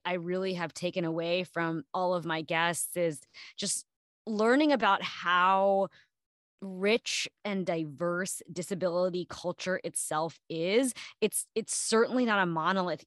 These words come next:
Even two people who share the same disability might have really different perspectives or points of view about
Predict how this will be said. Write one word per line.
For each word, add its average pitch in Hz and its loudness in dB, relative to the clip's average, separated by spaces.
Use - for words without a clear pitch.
Even 311 4
two 262 -2
people 220 -2
who 185 -4
share 190 0
the 185 -2
same 185 0
disability 170 -2
might 277 4
have 381 2
really 302 2
different 190 -4
perspectives 190 0
or 175 0
points 185 -4
of 170 -4
view 190 -2
about 165 0